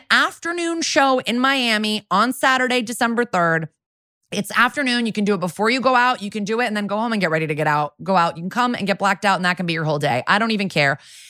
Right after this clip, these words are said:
If you have friends in Miami, please send them.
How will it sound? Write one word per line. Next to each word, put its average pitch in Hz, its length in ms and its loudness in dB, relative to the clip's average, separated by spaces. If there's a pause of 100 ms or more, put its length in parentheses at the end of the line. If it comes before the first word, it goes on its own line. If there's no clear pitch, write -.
(140)
If 285 160 2
you 320 80 2
have 320 140 2
friends 269 260 0
in 254 80 -2
Miami, 226 380 0
please 277 340 -6
send 180 300 0
them. 165 320 0